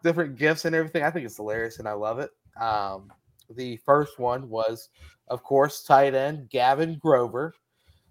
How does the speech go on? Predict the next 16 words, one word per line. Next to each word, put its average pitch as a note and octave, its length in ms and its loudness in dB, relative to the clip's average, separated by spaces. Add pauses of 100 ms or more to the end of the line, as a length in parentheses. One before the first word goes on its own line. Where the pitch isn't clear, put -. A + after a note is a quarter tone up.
(100)
six - 360 -10
six, D3+ 340 -4
two C3 200 -8
twenty D#3+ 520 -2
on C#3 180 0
his B2 120 -10
profile. D3 800 2 (460)
High, C3 440 2 (260)
you B2+ 140 -8
know, A2 140 -6
high B2 280 2
three-star, B2 760 0
another, A2+ 520 -4
uh, G#2 280 -2 (340)
Ohio B2 440 -2
native, A#2+ 480 -8